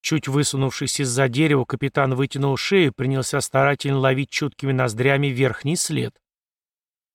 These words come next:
Фиксируя каждое его движение краем глаза, Никита внимательно всматривался в темнеющий лес. Полученный приказ был простым и понятным, как перпендикуляр. Найти командный пункт войск противника и любой ценой уничтожить его.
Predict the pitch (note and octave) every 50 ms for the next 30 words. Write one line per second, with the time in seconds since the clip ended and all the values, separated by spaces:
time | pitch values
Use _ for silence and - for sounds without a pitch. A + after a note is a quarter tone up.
0 | _ _ _ _ _ _ - - B3 - - - C#4+ C4 C4 A#3 - - A#3+ A#3
1 | G3+ F#3+ A#3 A3+ A3 G#3 F#3 F#3 G#3 G3+ D#3+ F3+ A3+ A3 G#3 G3 - - F#3+ F#3+
2 | F#3+ F#3 F3+ F3+ E3+ F3+ A3 B3+ A#3 F#3 B2 C3 B2+ C3+ C3+ - - - D#3+ F#3
3 | E3 C#3 D3+ F3+ F3+ F#3+ G3 - F#3 F3 D#3 - - E3+ E3+ F3 - - E3+ E3
4 | D3 - - D3 - - E3+ D3+ D#3 D3+ D3+ D3+ C#3 - - - F3+ F3+ E3+ C3
5 | A#2 - - - _ _ _ _ _ _ _ _ _ _ _ _ _ _ _ _
6 | _ _ _ _ _ _ - D3+ D3+ D3 D3 D3 - - - D3 C#3 - - C#3
7 | C3+ - - D3+ C#3+ B2 B2+ C3+ C3 - - C#3 C#3 B2+ - - - F3+ E3+ D3+
8 | - - C3 C3 C3 C#3 C#3+ C#3 - D3 C#3 B2 - C3 - - - C3 - -
9 | C#3+ C3 C3 A#2+ C3 - - F3+ F#3 D#3+ B2 A#2+ - _ _ _ _ _ _ _
10 | _ _ _ _ _ _ _ _ - D3+ D#3+ F3 G3 - - A3+ - - F#3+ F#3+
11 | F#3+ F#3+ F3+ E3 D#3 D#3 E3 D#3 - - - F#3 E3 - - - - D#3+ E3 C#3+
12 | - - - - D3+ D3+ C#3 - A3 A#3 G3 E3 C#3 - - C#3 C3+ C3 B2 C3+
13 | D3 C#3 - - D#3 D3 C#3+ C#3+ D3 D#3 E3+ F3 - - - B3 G3+ B2+ A2+ -
14 | - B2+ C3 B2+ C3 A#2 -